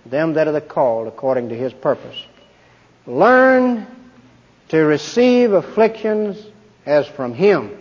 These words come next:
to look through the affliction and see God who sent it. Hear the rod and Him who appointed it. Don't be so concerned to have the affliction removed as to have His whole work performed on you.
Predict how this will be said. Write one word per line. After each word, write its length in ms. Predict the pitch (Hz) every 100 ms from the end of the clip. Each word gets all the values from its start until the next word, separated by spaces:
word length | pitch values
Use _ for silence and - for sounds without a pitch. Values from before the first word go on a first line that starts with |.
| - - _ _ -
to 60 |
look 280 | 147 208 208
through 460 | 196 254 247 160 120
the 140 | 165
affliction 560 | 156 196 196 - 170 156
and 200 | 139 123
see 240 | - 180
God 460 | 147 156 135 107 107 - _ _ _ _ _ _ _ _ _ _ _ _ _
who 120 | 139
sent 300 | 135 - 156
it. 100 | 101 - -
Hear 260 | - 220 226
the 100 | 196
rod 380 | 170 143 110 113
and 120 | 113
Him 220 | 165 170
who 120 | 165
appointed 460 | 156 - 160 120 104
it. 80 | 101 - _ _ _ _ _ _ _ _ _ _ _ _ _
Don't 200 | 170 220
be 160 | 214 233
so 240 | 220 247
concerned 680 | 233 233 214 220 208 160 147
to 100 | 156
have 240 | 180 196 175
the 140 | 175
affliction 800 | 170 190 196 - 170 147 139 143
removed 600 | 135 147 190 160 127 120
as 200 | 139 135
to 120 | 135
have 280 | 160 175 151
His 200 | 165 156
whole 400 | - 202 196 165
work 360 | 170 143 - -
performed 560 | 120 175 160 131 120
on 200 | 135 131
you. 220 | 147 117